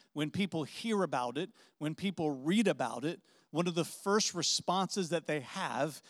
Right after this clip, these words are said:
is, "How did you get all of those people who were so different from one another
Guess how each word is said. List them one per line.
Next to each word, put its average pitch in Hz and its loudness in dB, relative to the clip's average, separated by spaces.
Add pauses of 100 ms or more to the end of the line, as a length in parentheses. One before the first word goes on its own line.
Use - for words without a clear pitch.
(160)
is, - 0
"How 185 2
did 233 0
you 196 2
get 170 0
all 190 4
of 156 0
those 160 0 (160)
people 147 -4
who 165 -2
were 165 2
so 156 -2
different 156 0
from 147 -2
one 135 -2
another 127 -2